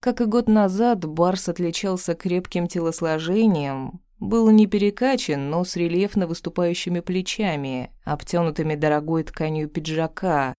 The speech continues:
пуговицы которого он сразу расстегнул для удобства,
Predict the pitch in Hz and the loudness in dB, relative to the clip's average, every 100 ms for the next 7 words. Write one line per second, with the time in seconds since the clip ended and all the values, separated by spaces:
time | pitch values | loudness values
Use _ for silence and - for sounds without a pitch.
0 | _ - 185 156 151 - 151 151 180 180 | _ 0 2 4 2 -2 -2 0 2 2
1 | 151 147 143 160 156 151 147 147 151 160 | 2 0 0 0 0 0 -2 -4 -2 0
2 | 160 151 156 151 151 175 190 - - 147 | -2 -2 0 0 0 0 -2 -4 -6 -4
3 | 143 | -4